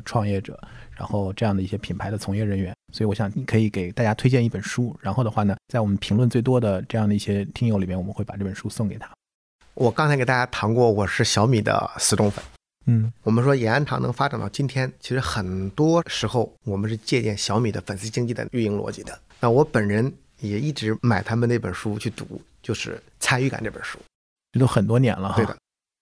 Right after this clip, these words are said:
Speaker 2: 在我们公司里边，我买了很多，几乎是人手一本。通过这本书，其实我们能够学到很多关于用户运营这个方向的一些启发。所以当过去我们讲是说从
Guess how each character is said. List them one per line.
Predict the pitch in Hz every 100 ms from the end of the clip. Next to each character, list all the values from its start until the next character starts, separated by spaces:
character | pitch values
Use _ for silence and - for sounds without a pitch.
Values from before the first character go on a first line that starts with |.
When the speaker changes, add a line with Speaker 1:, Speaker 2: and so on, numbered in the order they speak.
| _
Speaker 2:
在 | - 170
我 | 123
们 | 117
公 | 123 143
司 | 151
里 | 123
边， | 104 - - -
我 | 113
买 | 107
了 | 117
很 | 98
多， | 95 101 _ _
几 | - 156
乎 | 151
是 | 123
人 | 110 113
手 | 107
一 |
本。 | 110 - _ _ _ -
通 | - 175
过 | - -
这 | 226
本 | 165 113 101
书， | - 160 151 - _
其 | - 127
实 | 143
我 | 131 110
们 | 107
能 | 127
够 | 131 117
学 | -
到 | 110 117
很 | 113 107 107 95 101
多 | - 156 165 175 _ -
关 | 127 135
于 | 117 104 107 117 - _ -
用 | 214 247 143
户 | - 117
运 | 127 156
营 | 110 95 - _ -
这 | 107
个 |
方 | 95 107
向 | 107 101
的 | 85 - _ -
一 |
些 | 110
启 | 113 -
发。 | - 101 - _ _ _ _ -
所 | 151
以 | 151 117 -
当 | 170 170 170 - _
过 | - 220 135
去 | 151
我 | 113
们 | 101 131
讲 | - 117 95
是 | - 131
说 | 131 131
从 | - 104 107 -